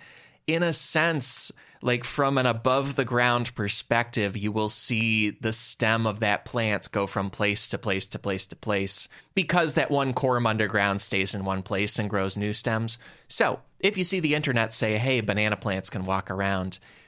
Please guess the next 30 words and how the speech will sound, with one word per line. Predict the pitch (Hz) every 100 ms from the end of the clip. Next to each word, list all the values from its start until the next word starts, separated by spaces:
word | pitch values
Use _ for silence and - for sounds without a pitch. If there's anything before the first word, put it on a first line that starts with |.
| _ _
that | 120 127
is | 143 135
what | 135 143
they're | -
talking | 185 190 143
about. | 98 87 - - -
And | 165
it | 185
is, | 185 175 180
like, | 180 175 _ -
it | 175 220
is, | 214 208
like, | 196 -
kind | - 185 185 175
of | 151
sort | - 139
of | 127 113
true. | 123 104 104
It's | 117 135
a |
wild | 120 127 131 135 127 123
way | 110 107
of | 101
describing | 98 - - 98 95 92 95
a | 92
real | 92 92 90
thing | 90 104 98
about | 90 90
the | -
plant. | 98 - -